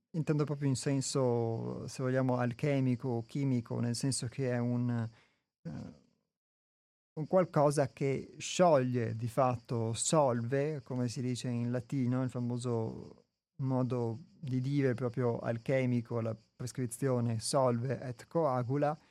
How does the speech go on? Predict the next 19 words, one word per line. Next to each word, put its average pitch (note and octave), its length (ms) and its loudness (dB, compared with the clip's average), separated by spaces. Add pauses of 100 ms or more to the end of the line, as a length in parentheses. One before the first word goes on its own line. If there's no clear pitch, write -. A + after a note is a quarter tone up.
(180)
e F#3+ 140 0
quindi C3+ 520 0
scioglie C3+ 840 0
quello C#3 320 0
che, - 280 -4
eh, A#2+ 220 -6 (420)
di D#3 200 0
fatto B2 640 0 (480)
è, B2 500 0
eh, A#2 380 -2
cristallizzato C#3 1040 2
in B2 140 0
noi, A2+ 380 0
è C3+ 180 -6
coagulato B2 1000 0
ed F3 180 -2
è C#3+ 280 0
quello C#3 340 -2
che A#2+ 260 -4